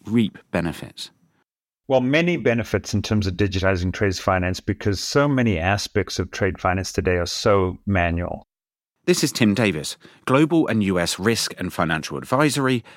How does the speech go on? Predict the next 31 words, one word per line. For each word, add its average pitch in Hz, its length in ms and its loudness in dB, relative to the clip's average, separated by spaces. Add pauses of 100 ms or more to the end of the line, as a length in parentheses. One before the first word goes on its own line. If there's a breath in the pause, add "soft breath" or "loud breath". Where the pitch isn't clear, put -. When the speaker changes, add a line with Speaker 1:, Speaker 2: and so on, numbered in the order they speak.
(140 loud breath)
Speaker 1:
Blockchain 120 640 0
and 92 180 -2
Digital 117 520 -2
Assets - 380 -4
Leader 98 380 0 (360 loud breath)
at 123 180 0
Deloitte 80 420 0
and 92 140 2
Touche - 380 -2
L 71 100 -6
L 65 120 -10
P. 67 300 -8 (840)
Speaker 2:
And 95 320 -2
particularly 151 360 2
as 113 160 0
we 98 80 0
think - 320 -2
about 101 240 4
how 98 380 2 (100)
global 101 440 2
commerce 95 480 -2
and 90 260 0
trade 95 400 -2
finance 92 520 -4
works, 98 380 0
many 110 460 2
aspects - 500 -2
of 87 160 -2
it 82 80 -6
are 87 60 -4
still 98 560 0